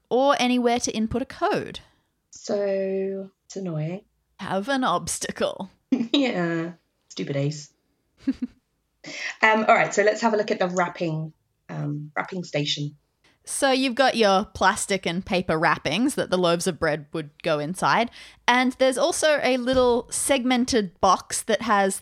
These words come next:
Speaker 1: three different kinds of twisty tie things for tying up the bread bags. There are pink, blue, and green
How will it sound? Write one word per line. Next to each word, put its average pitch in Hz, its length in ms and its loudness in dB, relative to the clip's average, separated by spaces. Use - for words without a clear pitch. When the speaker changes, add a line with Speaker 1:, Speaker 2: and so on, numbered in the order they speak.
Speaker 1:
three 294 180 0
different 262 360 -2
kinds 233 320 0
of 214 320 0
twisty 233 640 -2
tie 185 380 2
things 160 420 -4
for 180 180 2
tying 190 440 2
up - 140 0
the 190 80 -2
bread 175 260 0
bags. 123 500 0
There 214 220 4
are 185 280 4
pink, - 400 -2
blue, 254 220 2
and 208 180 2
green 185 520 -2